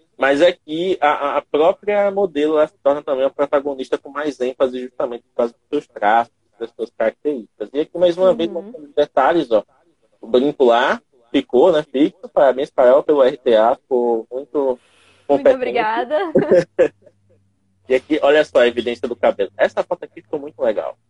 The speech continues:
Speaker 1: né? Ela é uma foto que, ao mesmo tempo, ela é muito subjetiva, né? Então, deixa a gente curioso, né? A intenção que você teve de despertar a curiosidade, ela foi bem atingida.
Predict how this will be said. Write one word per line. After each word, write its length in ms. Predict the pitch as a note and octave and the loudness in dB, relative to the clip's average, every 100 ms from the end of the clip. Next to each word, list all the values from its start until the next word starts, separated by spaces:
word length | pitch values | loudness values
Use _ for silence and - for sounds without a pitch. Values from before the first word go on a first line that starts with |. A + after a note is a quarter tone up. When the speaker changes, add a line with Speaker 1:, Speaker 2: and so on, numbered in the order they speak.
| _ | _
Speaker 1:
né? 160 | G#2 B2 | -8 0
Ela 120 | B2+ B2+ | 4 4
é 40 | |
uma 160 | D3 D3+ | 2 0
foto 280 | - C3+ - | 0 0 2
que, 60 | |
ao 80 | C3+ | 0
mesmo 240 | C3+ C#3+ | 0 -10
tempo, 240 | C#3 C3+ C#3+ | -12 -8 -2
ela 100 | C3 | 0
é 40 | |
muito 200 | C3 C#3+ _ | 0 -8 _
subjetiva, 720 | D#3+ C#3+ D#3+ E3+ D#3+ E3 A#2 | -16 -8 -6 -6 -6 -4 -4
né? 140 | G2 G#2+ | -6 -10
Então, 300 | - G#2+ A#2+ | -10 -10 -6
deixa 560 | A#2 B2+ C#3 - C#3 C3+ _ _ _ _ - | -2 -2 -4 -6 -6 -6 _ _ _ _ -8
a 60 | |
gente 220 | A#2 B2+ - | -4 -6 -2
curioso, 680 | C#3+ C#3+ B2+ B2+ B2+ A2+ G2 | 2 4 6 6 6 2 -10
né? 340 | G2+ G#2+ G2 E2 C#2 | -6 -4 -4 -6 -8
A 100 | C#2+ | -6
intenção 420 | B2 C#3+ C#3 C#3+ | -4 -2 -2 -2
que 60 | D3 | 0
você 240 | D3+ C#3 C#3+ | 0 0 -2
teve 220 | C#3 B2+ | -4 -4
de 80 | B2 | -10
despertar 440 | - - C3 C3 | -4 -2 0 -2
a 40 | |
curiosidade, 560 | C3 C3+ C3+ - A#2 A#2+ | -2 -2 -4 0 0 2
ela 160 | B2 B2+ | 2 0
foi 260 | C3 C3 C#4 _ _ _ _ _ | -4 -8 -12 _ _ _ _ _
bem 320 | B2+ B2+ C#3+ _ | 0 0 -2 _
atingida. 720 | B2 - D3 B2+ A2+ G#2 F#2+ | -8 -6 -6 -6 -6 -10 -10